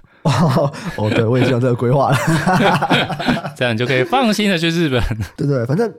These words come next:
Speaker 1: 没有什么东西是一张卡解决不了的，如果不行就两张卡。<laughs>
Speaker 2: 对啊，然后你要不要安排一天去熊本看一下？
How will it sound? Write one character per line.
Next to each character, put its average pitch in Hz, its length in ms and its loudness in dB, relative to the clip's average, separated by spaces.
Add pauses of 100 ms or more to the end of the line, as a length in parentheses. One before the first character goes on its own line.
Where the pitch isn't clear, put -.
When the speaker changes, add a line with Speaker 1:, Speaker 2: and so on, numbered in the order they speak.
(100)
Speaker 1:
没 135 120 2
有 220 100 4
什 185 80 2
么 117 40 0
东 127 140 2
西 143 100 0
是 170 120 -4
一 160 80 2
张 139 120 2
卡 135 140 2
解 113 100 -2
决 110 80 0
不 117 120 0
了 107 100 -2
的， 92 140 -10
如 139 100 -2
果 175 100 2
不 135 120 0
行 131 120 -2
就 139 60 0
两 113 160 -2
张 110 160 -4
卡。 110 240 -6 (520)
<laughs> 208 540 0
Speaker 2:
对 104 80 -6
啊， 98 300 -4 (320)
然 110 100 -4
后 117 80 0
你 117 60 0
要 120 100 0
不 117 60 -2
要 120 400 2
安 120 160 -2
排 113 140 0
一 - 20 0
天 117 180 -2
去 113 640 -2
熊 107 260 -4
本 107 160 -2
看 104 240 -2
一 92 60 -6
下？ 92 380 -4